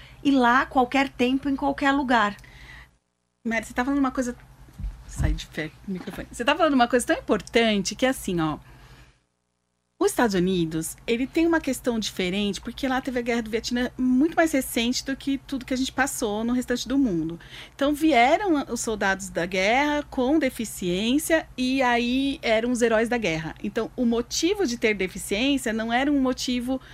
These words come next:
Speaker 2: é, de carência, não era o motivo dos rótulos negativos que a gente tem aqui. Então, teve um movimento ali, né, que veio desde sessenta, né, nas décadas seguintes, que trouxe um po-, um pouquinho mais de valor pra pessoa com deficiência.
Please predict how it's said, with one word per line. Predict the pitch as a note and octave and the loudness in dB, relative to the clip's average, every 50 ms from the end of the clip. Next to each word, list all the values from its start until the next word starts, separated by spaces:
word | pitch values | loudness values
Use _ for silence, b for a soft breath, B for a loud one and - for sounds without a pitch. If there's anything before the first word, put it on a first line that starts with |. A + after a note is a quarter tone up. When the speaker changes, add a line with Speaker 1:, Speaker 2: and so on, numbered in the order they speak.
| B B B B B B B | B B B B B B B
Speaker 2:
é, | - G3 G3 G3 F#3 G3 F#3+ F3+ - | -4 -2 -2 -2 -2 -2 -4 -4 -6
de | - G3+ G#3 | -8 -8 -4
carência, | - A#3+ A3+ A3 G#3+ G#3 G#3 G3+ G3+ - G3+ | -2 0 0 0 0 0 -2 -4 -4 -4 -4
não | G3+ G3 G3+ | -2 -2 -2
era | G3+ G3+ | -2 -2
o | G3 | -4
motivo | G3 G#3 - - - G3+ F#3 G3 F#3+ | -6 -6 -6 -6 -6 -6 -6 -8 -8
dos | F3 F#3+ G3 - | -8 -6 -6 -4
rótulos | - G#3+ G3+ G3+ - G#3 G3 | -4 -4 -4 -4 -6 -8 -6
negativos | G3 F#3+ F#3+ G3 G3 - A3 G3 G#3 G3+ | -4 -4 -4 -4 -4 -6 -6 -8 -8 -6
que | - G#3+ | -6 -6
a | G#3 | -6
gente | G#3 G#3+ - - | -4 -4 -6 -4
tem | - A3 A3+ B3 | -4 -2 -2 -2
aqui. | D#4 - - - - B B B B B B B - | -2 -4 -8 -12 -14 B B B B B B B -6
Então, | - G#3+ A3+ B3+ - - - | -4 -4 -2 -4 -4 -2 0
teve | B3 B3 A3+ A#3+ C4 - | 0 0 0 -2 -2 0
um | |
movimento | B3 A#3 A3+ A3+ A3 G#3 G#3+ G#3 G#3 G#3+ A3 A3 A#3+ D4+ G4+ A#4+ - - C4+ | 0 2 2 0 -2 -2 -2 0 2 2 4 4 4 4 2 2 2 2 2
ali, | G#3+ G3+ G3+ A3+ C4+ D4+ D4 B3 G3 - - - - - G3+ - - | 2 2 0 0 0 0 0 0 -2 -6 -8 -14 -20 -20 -20 -14 -8
né, | G3+ G3 G#3+ A3+ | -6 -6 -6 -6
que | - F#3 | -8 -10
veio | D#3+ E3 F3+ F3+ | -10 -8 -6 -6
desde | E3+ F3+ F3 F3 F3 | -4 -4 -4 -4 -6
sessenta, | - - F3+ F3 - - A3 B3 C#4+ C#4 C4 A#3 - - F#3+ | -8 -8 -10 -8 -6 -2 0 0 2 2 0 0 -2 -4 -4
né, | F3+ F3+ | -4 -4
nas | F3 F3+ F3+ F#3 E3+ | -4 -4 -4 -4 -6
décadas | - F#3 F#3 - F3+ F#3 F3 | -6 -8 -8 -8 -8 -8 -8
seguintes, | - F#3 F#3 A3+ C#4+ D#4+ E4 D#4 - B B B B B B B - | -10 -8 -2 2 2 4 4 2 0 B B B B B B B -8
que | - D#4+ | -6 -6
trouxe | D#4 - - D4 C#4 D4 D4+ - | -4 0 2 2 4 4 2 2
um | D#4+ D4+ | 0 0
po-, | D4+ - D#4 - - | 0 -2 -2 -2 -2
um | C#4+ C4+ | -2 -4
pouquinho | - C#4 - - D4 C#4+ | -4 -4 -2 0 0 2
mais | C#4+ D4 | 2 0
de | C#4 B3+ | 0 2
valor | D4 D4 D#4 D4+ C4+ A#3 A3+ B3 | 2 2 4 6 6 6 6 4
pra | B3+ C4 | 0 -2
pessoa | B3 B3+ A#3+ C4 | -4 -6 -6 -4
com | B3 C4+ | -2 -2
deficiência. | B3+ C4 C4 - - C#4 A3 - - - - - | -2 -2 -2 -2 -4 -4 -4 -6 -8 -14 -18 -20